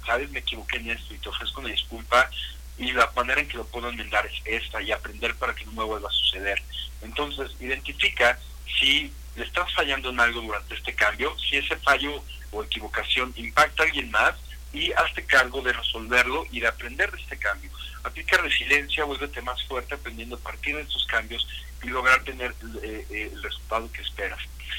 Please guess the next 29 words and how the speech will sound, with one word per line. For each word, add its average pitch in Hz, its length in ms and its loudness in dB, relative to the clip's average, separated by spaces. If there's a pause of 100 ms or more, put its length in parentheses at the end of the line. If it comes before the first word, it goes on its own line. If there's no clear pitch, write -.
(200)
Entonces, 156 220 0
no 214 80 2
importa 202 340 0
qué - 100 -6
tanto 156 400 2
trates 139 440 2
de 113 60 -2
hacer 123 200 -4
este 123 220 -6
cambio, 117 480 0 (380)
si - 100 0
tú - 180 0
no 185 120 4
arreglas 160 480 8 (240)
los 139 260 -2
problemas 139 560 -2 (100)
y 123 40 -4
las 120 180 -6
dificultades 120 1000 2 (400)
que 127 140 -6
se 127 160 -8
generan, 143 560 0 (380)
nadie 139 280 -4
más 180 220 2
los 123 220 -8
va 110 60 -2
a 107 40 -8
hacer. 98 240 -6
Entonces, 117 580 -2